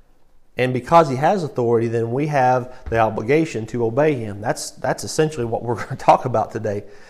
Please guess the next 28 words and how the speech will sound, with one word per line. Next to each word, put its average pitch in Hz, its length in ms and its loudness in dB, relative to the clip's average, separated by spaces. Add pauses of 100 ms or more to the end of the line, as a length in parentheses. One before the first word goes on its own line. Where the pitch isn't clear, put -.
(120)
is 123 140 -2
to 120 80 -2
help 131 180 0
people 110 260 -4
understand 110 420 -4
that 98 80 -10
there's 104 180 -6
a 104 40 -8
bigger 110 260 -4
authority 117 420 -2
than 107 300 -4
nature. 127 540 -4 (1160)
So 135 160 2
now 165 160 6
Paul's 180 380 8
in 156 80 2
Athens, 117 500 -4 (1400)
and 143 220 4
he 160 220 6
is, 139 260 4
uh, 123 220 4 (100)
he 131 100 0
sees 190 360 4
all 175 160 10
these 147 160 2
idols 135 380 8
around 113 320 0
him. 120 140 -10